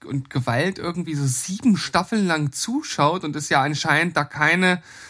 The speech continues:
keine, äh, rechte Einordnung gibt, finde ich halt auch irgendwie schon echt fragwürdig. Also ich meine,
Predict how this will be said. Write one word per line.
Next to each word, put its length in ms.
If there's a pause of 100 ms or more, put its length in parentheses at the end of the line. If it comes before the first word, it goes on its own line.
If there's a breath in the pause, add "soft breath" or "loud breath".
(800 loud breath)
keine, 360
äh, 640
rechte 460
Einordnung 760
gibt, 300
finde 240
ich 160
halt 240
auch 160
irgendwie 340
schon 380
echt 240
fragwürdig. 1000
Also 160
ich 80
meine, 260